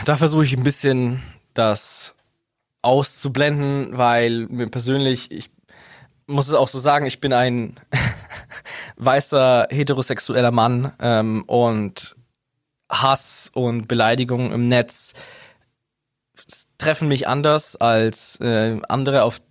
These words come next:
die eine oder alle dieser Eigenschaften nicht zutrifft. Und ich hab dann noch relativ viel Luxus,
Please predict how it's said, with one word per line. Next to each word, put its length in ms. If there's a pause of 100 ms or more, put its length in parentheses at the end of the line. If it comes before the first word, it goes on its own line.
(100)
die 360
eine 280
oder 140
alle 180
dieser 180
Eigenschaften 460
nicht 180
zutrifft. 540 (540)
Und 500
ich 140
hab 140
dann 120
noch 180
relativ 540
viel 540
Luxus, 840